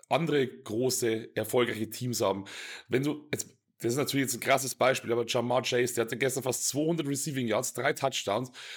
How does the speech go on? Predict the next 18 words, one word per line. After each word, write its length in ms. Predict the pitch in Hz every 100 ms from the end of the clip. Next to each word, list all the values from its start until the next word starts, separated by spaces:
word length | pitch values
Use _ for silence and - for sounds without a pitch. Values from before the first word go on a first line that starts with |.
| - -
Ein 120 | 120 123
Tyreek 360 | 139 143 139
Hill 200 | - 175
macht 360 | 160 135 - 120
regelmäßig 600 | 135 135 120 131 - 127
über 320 | 151 143 131 143
hundert, 300 | 147 151 120
hundertfünfzig 760 | 139 135 - 147 - 127 -
Receiving 500 | 110 123 - 139 120
Yards. 300 | 104 107 - - - - - -
Ein, 500 | 117 127 131 - - _ _ _ -
ein 260 | 127 135
Brown 400 | 123 135 160 180
bei 140 | 127 123
den, 320 | 123 123 107
bei 140 | 113
den 200 | 117 123
Eagles. 380 | 180 170 151 175